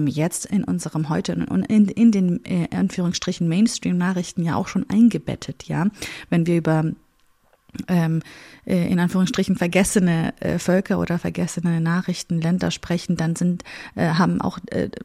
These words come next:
spielen auch die eine Rolle in den großen Themen Klimawandel oder,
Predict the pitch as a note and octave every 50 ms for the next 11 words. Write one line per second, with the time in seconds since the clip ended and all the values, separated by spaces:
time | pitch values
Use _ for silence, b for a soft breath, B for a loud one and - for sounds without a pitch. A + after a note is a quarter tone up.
0 | _ _ - - - - G#2 G2 E3+ - F#3+ - - - B3 C#4 D4+ - - E3+
1 | E3+ E3 D3+ - D#3 D#3 D#3 D#3+ D#3 B B B B B B B - G3 F3+ F3
2 | F3 E3+ F3 E3+ F3 - E3+ E3+ E3+ - E3+ E3 - - F3 E3 D#3+ D#3+ D#3 E3
3 | E3+ - - G#3+ A#3 A#3+ A3 F#3 D#3+ D#3+ E3 E3 - - - - - - F3 E3
4 | D#3+ - - D#3+ D#3 D3+ D3 D3+ D#3+ - - - G3+ G3 F3+ F3+ F2+ F2 - -
5 | -